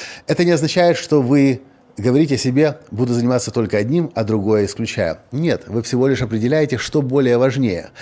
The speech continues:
А потом есть смысл поискать возможность и тем, что тоже важно, но менее важно, заняться. Я надеюсь, я вас не запутал в этом подкасте. Просто помните, есть очень простое правило,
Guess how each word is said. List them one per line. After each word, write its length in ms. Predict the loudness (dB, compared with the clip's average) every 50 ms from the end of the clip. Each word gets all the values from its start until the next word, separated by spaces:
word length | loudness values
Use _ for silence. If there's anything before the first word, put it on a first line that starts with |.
| -16 -14 -14 -16 -12 -6
А 140 | -6 -6 -4
потом 600 | -4 -4 -6 -6 0 2 4 4 4 2 -2 -4
есть 280 | -2 -2 0 0 -2 -4
смысл 340 | -4 -4 -2 -2 0 -2 0
поискать 500 | 0 0 0 0 0 -2 -2 -2 -2 -2
возможность 680 | -4 -4 -2 0 0 0 0 2 0 -2 -4 -4 -10 -16 -20 -20 -20 -20 -20 -20 -20 _ _ -2
и 180 | 0 0 0
тем, 280 | 0 0 0 0 2 0
что 200 | -2 -4 -4 -2
тоже 360 | 0 2 2 2 2 2 0
важно, 440 | 2 2 0 0 0 -4 -6 -8 -8 -8 -4
но 320 | -2 0 0 -2 -2 -4
менее 540 | -4 -2 0 0 2 2 2 2 2 2 0
важно, 480 | 0 0 -2 -2 -2 -4 -4 -4 -6 -8 _ _ _ _ _ _ -12
заняться. 640 | -8 -4 -2 -2 -2 -4 -6 -8 -10 -12 -14 -14 -16 _ _ _ -6
Я 140 | -4 -2 -2
надеюсь, 400 | 0 0 2 2 2 2 2 2
я 80 | 2
вас 240 | 2 2 0 0 0
не 160 | 0 0 2
запутал 400 | 2 0 0 -2 -2 0 0 2
в 40 | 2
этом 220 | 2 2 0 -2
подкасте. 680 | -2 -2 -4 -2 0 0 0 0 0 -2 -2 -2 -2 -4 -10 -18 -20 -20 -20 -20 -20 -20 _
Просто 520 | -2 0 0 0 0 0 0 0 -2 -2 -4
помните, 460 | -4 -4 -2 -4 -6 -8 -10 -10 -12 -12 _ -20 -20 -20 -20 -20 -20 -20 -20 _ _ -2
есть 160 | 0 0 2
очень 200 | 2 2 2 0
простое 380 | 0 0 -2 0 0 -2 -2
правило, 400 | 0 -2 -2 -2 -2 -4 -8 -12